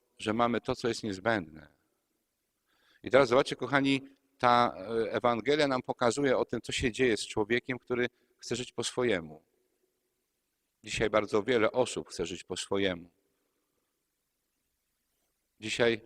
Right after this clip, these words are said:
bardzo często ludzie odchodzą, myśląc, że bez Pana Boga będzie łatwiej. Myśląc, że dzisiaj w dwudziestym pierwszym wieku oni są już na takim poziomie i tak są,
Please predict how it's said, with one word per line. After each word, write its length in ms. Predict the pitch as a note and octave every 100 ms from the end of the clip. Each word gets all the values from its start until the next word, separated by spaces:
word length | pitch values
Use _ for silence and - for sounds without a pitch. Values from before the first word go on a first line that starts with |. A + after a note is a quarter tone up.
| - _ -
bardzo 240 | G#2+ A2
często 360 | - A#2+ - A2+
ludzie 240 | A2+ A#2
odchodzą, 760 | G#2 - - B2 A#2+ C#3 D#3+ D#3+ _ _ _ _ _ _
myśląc, 380 | - A#2 B2 A#2+
że 120 | A2+
bez 160 | G2+ G#2+
Pana 260 | A#2 A2+ A2
Boga 220 | B2 B2
będzie 240 | A#2 B2+
łatwiej. 480 | A2+ F2 - D#2 D#2+ _ _ _ _ _ _ _ _ _ _ _ _ _ _ - _ _ A#2+
Myśląc, 320 | B2 C3+ A2
że 180 | A2+ G#2+
dzisiaj 340 | A#2 C3+ C#3
w 40 |
dwudziestym 480 | A2+ A2+ A#2+ - A#2
pierwszym 420 | A#2+ A#2+ - A2+
wieku 440 | G#2+ A2 - A#2+ C#3 _ _ _ _
oni 240 | G#2+ A2+ G#2+
są 180 | B2
już 140 | A2+ -
na 80 | G#2
takim 320 | C3+ - C#3+
poziomie 600 | B2+ A2+ G#2 E2+ E2+ F2+ _ _ _ _ _ _
i 80 | G2
tak 220 | - D3
są, 220 | - C#3